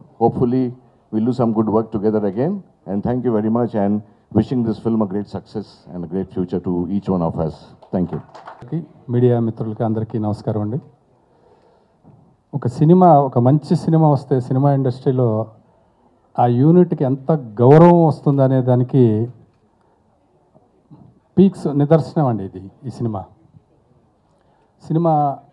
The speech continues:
Speaker 2: ఈ సినిమాలో నేను ఒక పాత్ర నటించాను. ఆ, డైరెక్టర్ గారు, ప్రొడ్యూసర్ గారు, ఆ,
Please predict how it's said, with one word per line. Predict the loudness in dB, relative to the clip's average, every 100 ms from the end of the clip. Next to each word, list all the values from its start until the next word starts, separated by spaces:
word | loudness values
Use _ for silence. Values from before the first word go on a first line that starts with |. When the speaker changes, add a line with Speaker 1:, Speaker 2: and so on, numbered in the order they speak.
| _
Speaker 2:
ఈ | -10
సినిమాలో | 0 2 2 2
నేను | 0 0 -2
ఒక | -2
పాత్ర | -4 -4 -4 -6 -6 -6
నటించాను. | -6 -6 -6 -6 -6 -8 -10 _ _ _ _ _ _ _ _ _ -18
ఆ, | -12 -10 -12 -16 _ -20 -20 _
డైరెక్టర్ | -8 -6 -6 -8
గారు, | -6 -6
ప్రొడ్యూసర్ | -4 -4 -4 -6 -6
గారు, | -6 -6 -8
ఆ, | -10